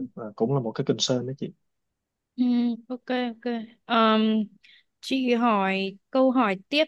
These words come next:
Speaker 2: theo, thứ hai là, ừm, em có thể giải thích lại về cái phần cái weight,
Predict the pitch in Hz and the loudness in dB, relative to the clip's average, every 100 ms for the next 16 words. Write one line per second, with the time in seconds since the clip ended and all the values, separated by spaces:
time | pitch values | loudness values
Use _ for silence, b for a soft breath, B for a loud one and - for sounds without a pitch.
0 | - - 269 262 254 - 233 240 269 262 | -2 0 4 4 2 -2 -4 0 2 4
1 | 247 220 214 202 202 196 196 202 - _ | 4 2 2 0 -2 -4 -4 -6 -10 _
2 | _ _ _ 262 269 302 320 208 190 190 | _ _ _ 2 2 4 2 2 -2 0
3 | 359 339 302 269 202 196 196 214 226 254 | -2 2 0 2 2 2 4 2 2 0
4 | 254 220 208 247 247 294 | 2 0 0 0 6 6